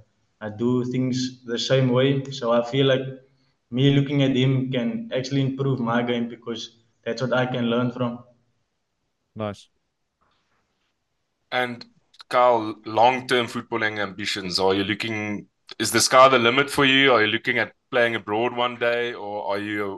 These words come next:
Speaker 3: one step at a time kind of guy and not looking too far into the future?
Speaker 1: I'm definitely looking for, like,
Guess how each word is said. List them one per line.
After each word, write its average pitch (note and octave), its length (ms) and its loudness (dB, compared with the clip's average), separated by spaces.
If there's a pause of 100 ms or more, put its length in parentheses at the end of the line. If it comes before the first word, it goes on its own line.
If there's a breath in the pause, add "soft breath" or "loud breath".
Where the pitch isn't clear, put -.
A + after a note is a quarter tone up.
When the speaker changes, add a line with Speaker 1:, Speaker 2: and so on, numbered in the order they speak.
(120)
Speaker 3:
one G2+ 180 -2
step - 260 -8
at F#2+ 100 -8
a F#2+ 40 -10
time G2 380 -4
kind F#2+ 240 -4
of F2 120 -18
guy F2 280 -2
and E2 200 -12 (560 soft breath)
not G2+ 280 -4
looking G#2 280 -16
too G2+ 120 -18
far G2 240 -8
into F#2 140 -18
the E2+ 80 -20
future? E2 460 -14 (1500)
Speaker 1:
I'm A2+ 160 -12
definitely B2+ 560 -2
looking A#2+ 340 -2
for, A2+ 220 -4
like, G#2 180 -4